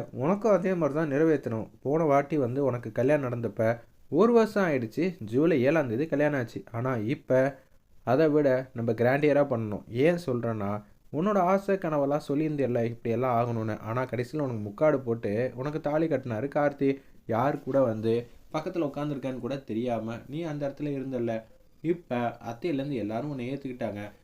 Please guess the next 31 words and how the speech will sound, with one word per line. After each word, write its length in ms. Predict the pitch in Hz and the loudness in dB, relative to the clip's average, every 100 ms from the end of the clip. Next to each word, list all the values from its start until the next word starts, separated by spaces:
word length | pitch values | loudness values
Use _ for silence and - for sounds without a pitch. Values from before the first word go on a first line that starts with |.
| - - | -20 -12
இந்த 160 | 175 180 | -6 -4
விஷயத்த 340 | 131 170 175 | -4 -4 -6
நம்ம 200 | 147 110 | -8 -8
சந்தோஷமா 600 | 104 110 127 135 117 101 104 | -10 -10 -8 -8 -8 -10 -10
கிராண்டியரா 500 | 101 107 135 143 135 135 | -8 -6 -6 -6 -6 -6
வந்து 200 | 107 113 | -8 -10
கொண்டாட 340 | - 110 135 156 | -10 -8 -6 -6
போறோங்கிற 440 | 147 135 139 131 104 | -8 -10 -10 -8 -8
மாதிரி 220 | 95 95 110 | -8 -10 -10
அருமையா 380 | 110 107 131 151 | -10 -8 -6 -6
வந்து 160 | 135 131 | -8 -8
பேசுறாங்க 500 | 127 123 117 95 110 - | -10 -8 -10 -10 -12 -12
நம்ம 240 | 113 98 92 110 - - - - _ _ _ _ - - - - _ | -10 -8 -8 -8 -10 -20 -20 -20 _ _ _ _ -20 -20 -20 -20 _
மீனாட்சி. 400 | 156 170 151 139 135 - - _ _ - | -4 -2 -2 -4 -6 -10 -20 _ _ -8
அபிராமி 360 | 160 208 196 | -4 -2 -2
வராங்க. 280 | 175 165 143 123 117 | -4 -4 -6 -8 -12
அத்தைக்கிட்ட 360 | 117 160 143 | -8 -6 -6
இந்த 140 | 123 110 | -6 -6
விஷயத்த 280 | 131 139 | -6 -8
சொல்லாதீங்கன்னு 520 | 135 123 135 135 139 123 | -6 -4 -4 -4 -8 -10
சொன்னனால 380 | 113 117 101 98 113 - - - | -10 -8 -6 -8 -8 -16 -20 -16
அப்படியே 240 | - 175 202 | -8 -6 -4
வந்து 160 | 185 | -6
மௌனமா 300 | 170 165 170 | -6 -4 -4
இருக்காங்க. 320 | 160 143 135 127 117 - - | -6 -6 -6 -6 -10 -18 -12
"என்ன 280 | 95 139 196 | -8 -6 -4
ரெண்டு 180 | 190 175 | -4 -4
மருமகள் 400 | 165 165 170 151 | -4 -4 -4 -4
ரகசியமா 400 | 139 147 160 165 | -6 -6 -6 -6
பேசிட்டு 360 | 156 151 156 147 | -6 -6 -6 -6
இருக்கீங்க?" 300 | 143 139 | -8 -8